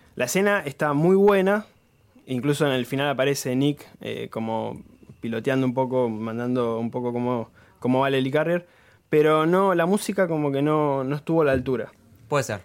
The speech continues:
Speaker 1: Era como, era para una música un poquito más emocionante
Speaker 2: Puede ser.
Speaker 1: y como que quedó ahí. Porque el momento
Speaker 2: Sí,
Speaker 1: ameritaba.
Speaker 2: sí, sí, sí. Estoy de acuerdo. Eh, bueno, ahí adentro del helicarrier, eh, sucede que shield tiene como una especie de algoritmo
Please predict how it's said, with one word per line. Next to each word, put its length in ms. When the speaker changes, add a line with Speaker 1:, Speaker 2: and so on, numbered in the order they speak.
Speaker 1:
Era 340
como, 380
era 240
para 140
una 120
música 300
un 200
poquito 380
más 220
emocionante 400
Speaker 2:
Puede 80
ser. 100
Speaker 1:
y 60
como 240
que 160
quedó 200
ahí. 280
Porque 160
el 60
momento 640
Speaker 2:
Sí, 60
Speaker 1:
ameritaba. 400
Speaker 2:
sí, 100
sí, 140
sí. 140
Estoy 140
de 60
acuerdo. 320
Eh, 280
bueno, 180
ahí 320
adentro 560
del 120
helicarrier, 600
eh, 440
sucede 440
que 320
shield 460
tiene 400
como 680
una 120
especie 320
de 60
algoritmo 640